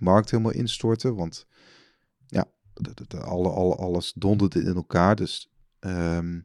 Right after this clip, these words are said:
het rendement van die Bitcoin, eh, donderde in elkaar. Maar goed, Gemini moest natuurlijk <laughs> nog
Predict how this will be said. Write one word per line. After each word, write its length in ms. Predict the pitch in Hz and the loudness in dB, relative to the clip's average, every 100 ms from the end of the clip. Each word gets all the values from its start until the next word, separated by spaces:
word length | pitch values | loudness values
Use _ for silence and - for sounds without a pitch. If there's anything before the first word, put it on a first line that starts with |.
| _ _ - - _ _ _ | _ _ -20 -20 _ _ _
het 120 | - | -6
rendement 520 | - 98 87 95 90 - | 4 6 6 4 2 2
van 280 | 92 85 | 4 4
die 140 | 85 85 | 2 0
Bitcoin, 520 | 92 - 107 104 104 | 0 2 2 2 2
eh, 80 | 104 | 0
donderde 360 | 98 101 107 110 | 0 0 2 2
in 60 | 104 | 0
elkaar. 420 | 101 - 101 113 | 0 2 2 4
Maar 260 | 98 90 65 | 2 0 0
goed, 240 | 113 - | -4 -2
Gemini 380 | 85 104 98 85 | 4 4 4 0
moest 240 | 87 87 - | -2 -6 -8
natuurlijk 180 | 85 | -8
<laughs> 60 | |
nog 60 | 98 | -8